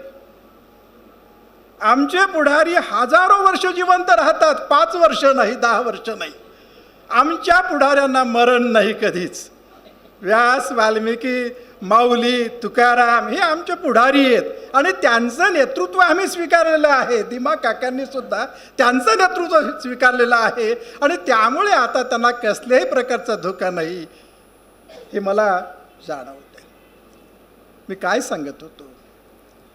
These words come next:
की माझ्यासमोर बसलेली माणसं छोटी नाही. कित्येक वर्षानंतर माझा मित्र पहिल्या रांगेत इथे मला बसलेला दिसला, फार मोठा माणूस आहे नंदू. एकेकाळी नांदेडचं नेतृत्व, त्याची छाती बघा,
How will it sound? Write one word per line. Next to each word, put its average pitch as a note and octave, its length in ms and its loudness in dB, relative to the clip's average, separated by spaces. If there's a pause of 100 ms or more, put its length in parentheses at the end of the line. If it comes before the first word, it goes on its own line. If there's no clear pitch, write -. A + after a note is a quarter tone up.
की E4+ 40 -6
माझ्यासमोर F4 540 2
बसलेली F#4 380 0
माणसं F#4+ 300 2 (100)
छोटी D4 280 -2
नाही. F#4 220 2 (100)
कित्येक F#4 520 0
वर्षानंतर D4+ 760 2
माझा C#4 320 2
मित्र B3+ 360 -2
पहिल्या C4 420 0
रांगेत B3 260 -2 (300)
इथे B3+ 220 2
मला C#4 240 4
बसलेला B3+ 520 0
दिसला, A3+ 400 -4 (360)
फार F4 440 2
मोठा F4 260 2
माणूस D4 320 0
आहे C#4 100 2
नंदू. A3 440 -2 (1900)
एकेकाळी D#4+ 720 2
नांदेडचं E4 800 2
नेतृत्व, F4+ 580 2
त्याची D#4 460 2
छाती C#4 500 0
बघा, D#4+ 380 4